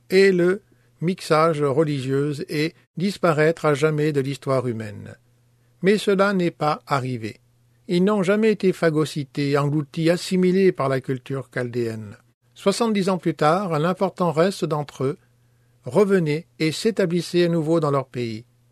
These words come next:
C'est ainsi que s'est déroulée leur histoire. Un roi s'est élevé en Perse. Son nom était Xerxès. C'est ainsi qu'on le nomme en grec. Son autre nom peut être l'appellation par laquelle vous le connaissez,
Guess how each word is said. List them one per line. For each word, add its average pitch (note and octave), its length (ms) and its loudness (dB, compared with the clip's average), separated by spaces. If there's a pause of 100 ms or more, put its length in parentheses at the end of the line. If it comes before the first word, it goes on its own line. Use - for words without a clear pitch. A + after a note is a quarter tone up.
(120)
C'est G3+ 220 0
ainsi A3 360 0
que D#3+ 120 0
s'est D#3+ 160 0
déroulée C3+ 420 2
leur A#2+ 160 2
histoire. G#2 680 -10 (760)
Un D3+ 100 4
roi D3 360 2
s'est E3 220 -4
élevé D#3 320 0
en E3+ 100 -4
Perse. - 520 -10 (460)
Son - 260 0
nom G#3+ 200 0
était F3+ 440 0
Xerxès. B2+ 800 -6 (520)
C'est F3 200 -2
ainsi G3 300 0
qu'on F#3+ 140 0
le E3+ 100 2
nomme F3 260 2
en D3+ 120 0
grec. A2+ 460 -6 (520)
Son D#3 280 0
autre G3 300 2
nom D#3+ 300 0
peut D#3+ 240 0
être E3 300 2
l'appellation D#3 720 -2
par C3+ 160 -2
laquelle D#3 460 0
vous C3+ 180 -2
le B2 100 0
connaissez, C#3 640 -4